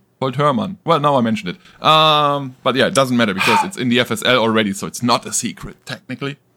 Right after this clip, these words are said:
Um, but yeah, there are, there are a couple of new brands coming. We are not talking about these now.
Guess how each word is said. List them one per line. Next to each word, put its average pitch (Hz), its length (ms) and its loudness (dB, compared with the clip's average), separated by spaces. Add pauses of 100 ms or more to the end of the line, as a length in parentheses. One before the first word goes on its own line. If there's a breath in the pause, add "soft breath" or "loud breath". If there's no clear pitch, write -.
(500)
Um, 104 400 -4
but 120 140 -2
yeah, 113 100 -2
there 170 220 2
are, 175 100 2
there 175 180 0
are 202 60 2
a 180 60 0
couple 175 260 -2
of 135 140 -4
new 117 180 0
brands 101 320 -6
coming. 151 400 -8
We 110 200 -6
are 95 120 -8
not 110 260 -4
talking 120 300 -2
about 98 300 -6
these - 400 -16
now. 165 420 -2